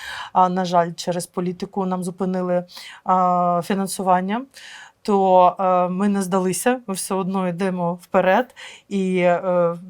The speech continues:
і Яна сама особисто веде цю групу. І ми бачимо, які, які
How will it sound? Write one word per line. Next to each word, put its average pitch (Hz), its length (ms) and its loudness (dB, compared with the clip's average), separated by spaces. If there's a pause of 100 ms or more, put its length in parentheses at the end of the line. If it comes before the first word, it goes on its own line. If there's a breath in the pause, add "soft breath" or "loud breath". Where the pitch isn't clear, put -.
(160)
і 190 140 -4
Яна 202 380 4
сама 196 600 2
особисто 190 760 -4
веде 175 340 -2
цю 180 220 -8
групу. 185 460 -4 (480 loud breath)
І 196 100 -2
ми 190 120 -2
бачимо, 196 600 -2
які, 196 600 -2 (640)
які 202 460 -2